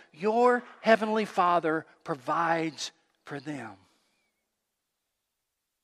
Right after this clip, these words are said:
Which fascinates me. I, I've, I, I've said this before, but I, I'm gonna repeat myself. I, it fascinates me that God has designed this world,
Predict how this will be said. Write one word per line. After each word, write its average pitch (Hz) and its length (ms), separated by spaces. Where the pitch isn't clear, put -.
Which - 160
fascinates 143 580
me. 120 180
I, 135 300
I've, 123 120
I, 143 380
I've 147 120
said 165 240
this 160 140
before, 151 320
but 135 140
I, 139 120
I'm 139 160
gonna 139 160
repeat 131 300
myself. 131 440
I, 139 220
it 170 120
fascinates 180 640
me 123 180
that 123 200
God 156 260
has 175 200
designed 156 460
this 151 160
world, 127 460